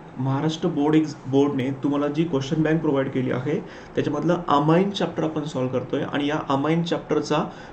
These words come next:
मी तुम्हाला फक्त रिॲक्शनचा part solve करून देणार आहे. So आजचा आपण जे question solve करतोय, it is from question bank, organic chemistry आणि amine चॅप्टरला आपण सुरुवात करतोय. So let's start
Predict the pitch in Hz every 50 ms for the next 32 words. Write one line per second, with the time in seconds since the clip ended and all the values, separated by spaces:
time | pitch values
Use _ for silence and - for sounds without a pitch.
0 | - 160 156 156 156 175 180 185 185 165 - - 196 175 151 156 156 170 170 170
1 | - - 185 190 190 190 175 - 151 151 156 156 - - 139 123 123 120 123 123
2 | 120 117 110 104 107 - - - - - - - 160 175 - - - 135 135 135
3 | - - 180 170 165 170 180 175 175 165 170 180 180 175 - 156 156 - - 165
4 | 165 - 170 160 156 160 156 156 - 156 160 156 - 151 139 139 - - - 139
5 | 139 143 135 - - 131 - - 151 151 147 156 160 175 185 - - - - -
6 | - 127 120 120 151 156 156 156 156 156 151 156 156 - - 143 143 151 156 156
7 | - 131 123 131 139 143 147 135 - 131 123 - - 127 131 120 120 - 131 131
8 | - - 120 117 123 135 139 - - 117 160 - - 117 - 165 160 165 165 165
9 | 175 175 - - - 151 139 139 156